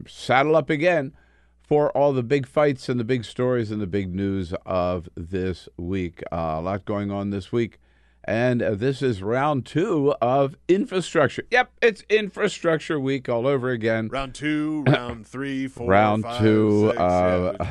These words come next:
Speaker 2: had a couple of 'em.
Speaker 1: <laughs> of the latest round of infrastructure. It's round two,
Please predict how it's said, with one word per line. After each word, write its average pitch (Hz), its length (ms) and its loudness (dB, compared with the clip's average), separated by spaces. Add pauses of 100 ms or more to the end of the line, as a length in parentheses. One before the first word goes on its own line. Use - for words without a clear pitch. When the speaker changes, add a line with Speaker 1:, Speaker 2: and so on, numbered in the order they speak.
(120)
Speaker 2:
had - 140 0
a - 60 0
couple 120 320 -6
of 87 80 -16
'em. 87 60 -20
Speaker 1:
<laughs> - 40 -8
of - 180 2
the 120 120 2
latest 160 500 2
round 104 560 4 (120)
of 95 300 2
infrastructure. 101 680 -2
It's 92 260 0
round 95 480 -2
two, 101 500 0